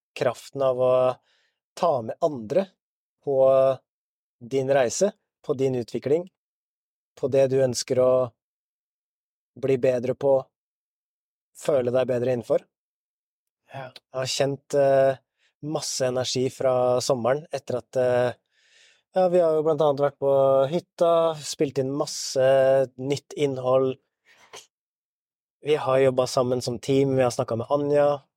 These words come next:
Speaker 1: og som den derre, det å være, det en ting er å være god alene, men tenker noe mye mer du kan gjøre når du er sammen med andre.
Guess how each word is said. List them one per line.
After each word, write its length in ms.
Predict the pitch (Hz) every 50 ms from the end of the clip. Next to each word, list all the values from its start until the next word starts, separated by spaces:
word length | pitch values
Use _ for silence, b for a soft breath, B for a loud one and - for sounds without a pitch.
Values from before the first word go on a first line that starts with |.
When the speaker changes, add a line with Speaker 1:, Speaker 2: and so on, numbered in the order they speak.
| _ _
Speaker 1:
og 240 | - 135 139 135 139
som 140 | 131 139 135
den 160 | 135 135 135
derre, 300 | 131 123 120 131 131 131 - _ _ _ _ _ _ _ _ _ _ _ _ _ _ _ _ _ _ _ _ _ _ _ _ _ _ _ -
det 140 | 131 143 143 147
å 40 | 147
være, 300 | 147 139 131 127 131 139 143 139 139 139 135 139 135 135 135 - - - - _ _
det 120 | - 175 170
en 80 | 160 160
ting 80 | 202
er 140 | 208 190 160
å 20 | 147 147
være 100 | 147 135
god 180 | 135 131 131 131
alene, 320 | 135 131 117 113 139 170 175 - _ _ -
men 260 | 160 147 151 147 139 - _ _ _ _ _ -
tenker 340 | 160 151 127 - 135 127
noe 140 | 127 131 131
mye 160 | 131 131 123 123
mer 160 | 127 123 120
du 60 | 123 -
kan 160 | 135 135 131
gjøre 160 | 123 120 123
når 140 | 123 123 123
du 40 | 123
er 100 | 120 123
sammen 320 | - - 131 117 117 120 123
med 80 | 135
andre. 220 | 131 123 120 151